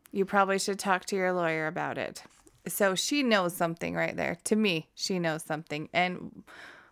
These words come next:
we'll talk about what she knows here in a little bit. <clears throat> Um, and he said, "Oh."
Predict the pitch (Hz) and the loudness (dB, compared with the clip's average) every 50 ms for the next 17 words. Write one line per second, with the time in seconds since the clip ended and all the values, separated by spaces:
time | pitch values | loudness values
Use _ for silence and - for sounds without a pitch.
0 | _ _ - 196 190 - 190 180 - 180 - 147 139 - - - _ _ _ _ | _ _ -8 -6 -2 -2 -2 -2 -2 -2 0 0 0 0 -2 -8 _ _ _ _
1 | - 185 - - 170 - - 180 180 180 175 175 170 175 170 170 165 165 170 170 | -2 -2 -2 -2 -2 -4 -4 -2 -2 -2 -2 -4 -4 -6 -6 -6 -4 -4 -6 -6
2 | 165 151 - - _ _ _ _ _ _ _ - - 294 269 220 - - _ _ | -6 -6 -8 -10 _ _ _ _ _ _ _ 4 6 6 6 6 4 -2 _ _
3 | _ _ _ _ _ _ _ _ _ _ - - - - 214 220 208 190 180 180 | _ _ _ _ _ _ _ _ _ _ -20 -12 0 2 4 6 6 4 4 0
4 | 175 170 202 - 196 202 196 214 202 - 196 185 - - - 190 185 175 165 | -2 -6 -2 0 2 2 4 2 2 2 0 0 -2 2 4 4 4 4 2